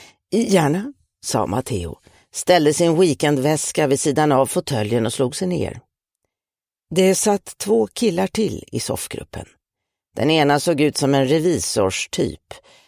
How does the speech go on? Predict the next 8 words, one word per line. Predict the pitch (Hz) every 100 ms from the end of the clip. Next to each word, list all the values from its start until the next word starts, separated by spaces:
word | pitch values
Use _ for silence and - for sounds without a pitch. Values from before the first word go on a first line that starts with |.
| _
den | - 147
andra | 151 120 113 156 156
som | - 110
en | 113
säkerhetskille, | - 117 - 78 - - 101 101 - - _ _ _ _ _
med | 123 127
svällande | 143 160 135 131 139 147
muskler | 127 104 - - 117